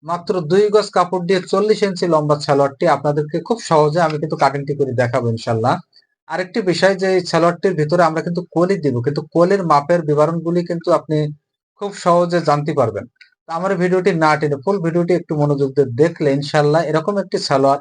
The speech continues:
একেবারে অল্প কাপড় দিয়ে আপনি কাটিংটি খুব সহজে শিখতে পারবেন। তো চলুন আমরা একটু মনোযোগ দিয়ে কাটিংটি দেখতে থাকি।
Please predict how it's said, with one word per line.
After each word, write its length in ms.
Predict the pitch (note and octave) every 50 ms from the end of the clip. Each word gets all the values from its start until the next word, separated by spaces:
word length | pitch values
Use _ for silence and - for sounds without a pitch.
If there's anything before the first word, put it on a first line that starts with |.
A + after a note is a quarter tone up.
| - F#3+
একেবারে 320 | F#3 F#3+ - A3 A3 G#3 D#3
অল্প 240 | D3 D#3+ E3 E3+ D#3 A3+
কাপড় 400 | A3 F#3+ E3+ D#3 - F#3 F3+ F3 -
দিয়ে 200 | D#3 D3+ D#3+ F#3 A#3+ B3 - _ _ _ _ _ _ _ _ _ -
আপনি 200 | C#3 C3 C#3+ D3+
কাটিংটি 540 | D3+ D3+ D3+ D#3 D3+ F#3 F3+ F3+ F3 - G3+ G3+
খুব 200 | G3 - - B3 -
সহজে 440 | - - E3+ D#3 D3+ D3+ D3+ F#3+ G3
শিখতে 320 | F#3 - C3 B2 B2 - A#2
পারবেন। 300 | A2 G#2 G#2 G#2 G#2+ A2 A#2
তো 80 | C#3 C#3+ D3
চলুন 300 | - - E3+ F3 G3+ A3 G#3+
আমরা 240 | - - C3+ C3+ C#3
একটু 160 | C#3 C#3 D3
মনোযোগ 380 | C3 C3 C3 C3 B2+ B2 B2+ A#2+
দিয়ে 180 | A#2+ B2+ F3+
কাটিংটি 360 | F3 D#3+ B2+ B2 A#2+ A#2 A#2 A2+
দেখতে 280 | G#2+ C#3 D3 D3 - -
থাকি। 260 | - G#2 F2+ - _